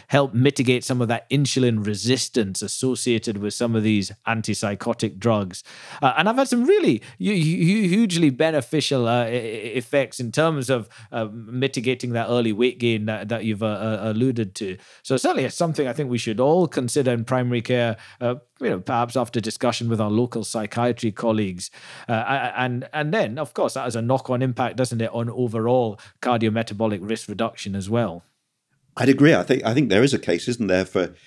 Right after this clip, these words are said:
Speaker 2: co-prescribing it with antipsychotics because we know there's such a high risk. And what do you feel about statins, where, again, some
Speaker 1: So, yeah.
Speaker 2: people make the case that almost by definition, if you're on an antipsychotic, you should be on a statin?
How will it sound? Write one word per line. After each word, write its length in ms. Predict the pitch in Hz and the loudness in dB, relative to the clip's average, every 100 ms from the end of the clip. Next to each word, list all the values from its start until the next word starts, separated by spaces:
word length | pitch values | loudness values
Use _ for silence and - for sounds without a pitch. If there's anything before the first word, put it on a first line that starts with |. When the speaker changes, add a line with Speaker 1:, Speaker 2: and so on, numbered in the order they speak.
| _ _ | _ _
Speaker 2:
co-prescribing 720 | - 139 135 110 120 123 98 85 | 4 4 4 0 2 4 2 0
it 160 | - | 2
with 120 | 95 | 4
antipsychotics 960 | 101 104 104 104 101 101 107 78 - - _ _ _ | 4 2 0 -2 0 -2 0 -2 -4 -14 _ _ _
because 380 | - - 120 95 | -6 -2 -2 0
we 140 | 90 | 2
know 240 | 92 92 90 | 4 4 4
there's 280 | 80 78 - | 2 -2 -4
such 200 | 101 85 | -4 -4
a 60 | |
high 180 | 80 85 | -4 -2
risk. 320 | 80 82 - _ - _ - - | -2 -4 -6 _ -20 _ -14 -2
And 280 | 120 123 - | -2 -2 -2
what 160 | 165 170 | 0 2
do 80 | 156 | 2
you 40 | |
feel 160 | 151 143 | 4 4
about 200 | 139 - | 4 2
statins, 640 | - 135 - 78 69 - | 0 0 0 -4 -6 0
where, 160 | 98 92 | 2 4
again, 340 | 90 107 90 | 4 2 2
some 160 | 98 101 | 0 0
Speaker 1:
So, 60 | |
yeah. 80 | 156 | 2
Speaker 2:
people 160 | 107 92 | 2 0
make 180 | 92 | -2
the 60 | 90 | -4
case 320 | - 95 - | -2 -2 -2
that 200 | 90 85 _ _ _ 120 - - | -4 -4 _ _ _ -20 -12 0
almost 500 | 117 107 101 - - - - | 4 6 4 0 -14 -18 -2
by 120 | 101 | 2
definition, 540 | 101 107 110 101 - 92 | 4 2 4 2 2 -2
if 100 | 92 | 0
you're 140 | 92 | 2
on 100 | 98 | 2
an 140 | 92 87 - | 0 -2 -8
antipsychotic, 800 | 101 95 104 104 95 101 90 95 - - | -6 -4 -4 -2 -2 -2 -2 -4 -8 -8
you 100 | 101 | -6
should 180 | - 85 | -4 0
be 80 | 92 | 0
on 100 | 95 | 0
a 60 | |
statin? 500 | 82 107 101 78 69 | -2 -2 -2 -6 -10